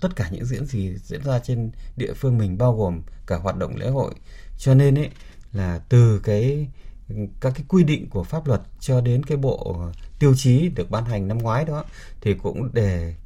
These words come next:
cao, nhấn mạnh vai trò của chính quyền ở các địa phương, bên cạnh vai trò của chính quyền là của các cái tổ chức thuộc, ờ, hệ thống chính trị như là Mặt trận Tổ quốc,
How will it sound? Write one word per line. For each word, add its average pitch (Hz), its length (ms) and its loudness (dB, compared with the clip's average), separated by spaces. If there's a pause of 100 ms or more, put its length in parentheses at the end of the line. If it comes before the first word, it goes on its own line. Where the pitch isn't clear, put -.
(160)
cao, 135 440 2 (300)
nhấn 147 280 4
mạnh 156 180 2 (480)
vai 123 200 6
trò 92 340 -2
của 87 100 -6
chính 143 240 0
quyền 95 360 2 (340)
ở - 80 -6
các 143 180 -2
địa 139 140 -2
phương, 135 340 2
bên 160 200 4
cạnh 151 240 -2
vai 131 160 2
trò 104 160 0
của 92 160 -6
chính 123 200 -4
quyền 95 340 0 (380)
là 101 420 0 (260)
của 95 180 0
các 143 340 -2
cái 131 400 2 (260)
tổ 87 120 0
chức 170 220 -2
thuộc, - 200 -2 (120)
ờ, 87 220 -2
hệ - 120 -4
thống 113 220 -2
chính 151 140 0
trị - 300 0 (380)
như 127 200 8
là 90 440 0 (280)
Mặt 104 120 -4
trận - 140 -4
Tổ 87 180 -4
quốc, 175 260 4